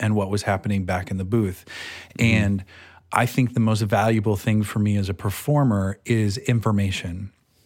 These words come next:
Speaker 2: Hmm.
Speaker 1: It's amazing how quickly I, and I think many people like me, can spiral out.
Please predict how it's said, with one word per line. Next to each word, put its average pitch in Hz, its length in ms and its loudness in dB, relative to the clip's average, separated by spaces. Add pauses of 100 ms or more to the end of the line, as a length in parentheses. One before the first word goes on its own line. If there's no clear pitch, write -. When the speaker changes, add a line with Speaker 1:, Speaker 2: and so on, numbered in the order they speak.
(220)
Speaker 2:
Hmm. 98 180 0 (120)
Speaker 1:
It's 143 180 2
amazing 107 1000 4 (280)
how 110 220 4
quickly 104 600 2 (100)
I, 92 560 0 (100)
and 107 100 2
I 101 100 4
think 101 180 0
many 98 280 2
people 101 380 0
like 120 320 2
me, 117 400 2 (240)
can 104 240 0
spiral 98 880 0
out. - 400 -4